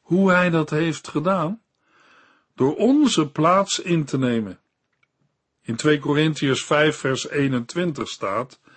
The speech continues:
"Want God nam Christus, die geen zonde gedaan had, en belastte hem met onze zonde. In ruil daarvoor rekent God de rechtvaardigheid van Christus aan ons toe."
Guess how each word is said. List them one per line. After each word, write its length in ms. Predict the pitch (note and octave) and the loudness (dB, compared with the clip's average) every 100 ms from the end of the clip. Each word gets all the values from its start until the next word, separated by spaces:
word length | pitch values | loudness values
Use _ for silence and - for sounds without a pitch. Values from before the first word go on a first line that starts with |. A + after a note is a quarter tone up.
| - - - _ | -20 -20 -20 _
"Want 280 | - B2 A#2 | -2 -2 -2
God 380 | - G3 G3+ D3 | 0 0 0 0
nam 400 | C#3+ G3 A3 G3 | 2 4 4 0
Christus, 760 | E3+ F#3 D#3+ - F#2 - - _ _ _ _ - | 2 2 2 -4 -10 -12 -14 _ _ _ _ -4
die 180 | A#2 A2+ | 0 0
geen 280 | B2 B2+ | 2 2
zonde 460 | B2 C#3+ F3+ E3+ E3+ | 2 2 2 0 -2
gedaan 480 | - C#3+ D3 D#3+ C#3+ | -2 0 2 2 2
had, 360 | A2 G2+ - _ _ _ _ _ | -2 -8 -14 _ _ _ _ _
en 240 | D#3 C3+ | -2 -2
belastte 500 | A2+ A#2 - - - | 2 4 4 2 0
hem 320 | A#2+ B2+ C#3+ | 0 0 -2
met 220 | C#3+ C#3 - | 0 -2 0
onze 440 | G3+ G#3+ E3+ B2+ | 0 2 0 -2
zonde. 460 | G#2+ A2+ G#2 F2 - _ _ _ _ _ _ _ - | -2 -2 -4 -10 -16 _ _ _ _ _ _ _ -4
In 260 | E3 E3 | 0 4
ruil 280 | D#3+ F#3+ G3 | 4 4 2
daarvoor 540 | E3 D#3+ - E3+ E3+ | 2 0 4 4 4
rekent 480 | D3+ E3+ E3 E3 D#3 | 4 4 2 0 -6
God 440 | - G3 G3 - C#3+ | -2 -2 -2 -6 -2
de 100 | D3 | 2
rechtvaardigheid 1200 | D3+ C#3+ - D#3+ F3 E3+ C#3+ A2 G#2 G2 A2+ - _ _ _ | 2 0 0 0 2 2 -2 -4 -6 -6 -8 -14 _ _ _
van 260 | - C3 | -6 -2
Christus 760 | A#2 C#3+ F3+ - - G2+ - - | -2 2 2 0 -6 -8 -8 -12
aan 280 | - C#3 D#3 | -4 -4 -2
ons 320 | G3+ G#3+ F#3+ | -2 -2 -4
toe." 240 | - G#2+ | -4 -6